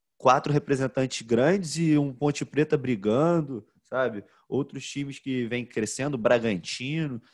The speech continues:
A gente vê um protagonismo maior do futebol de São Paulo. Acho que isso va-, fortifica também o estadual.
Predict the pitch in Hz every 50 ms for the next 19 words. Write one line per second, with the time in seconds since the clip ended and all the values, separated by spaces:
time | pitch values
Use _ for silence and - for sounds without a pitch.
0 | _ _ - 117 135 - - 139 143 180 202 - 175 170 - 226 226 - 165 151
1 | 156 165 160 160 151 151 151 143 143 151 147 147 - - 135 - 139 143 143 143
2 | - - 143 127 - 131 131 143 151 143 143 147 - - 160 156 - - 139 139
3 | 147 - - _ - 165 170 - - - 175 - - _ - 233 226 - 185 -
4 | 185 165 147 151 160 165 160 156 147 - - 156 160 156 156 156 135 127 127 139
5 | 160 175 - -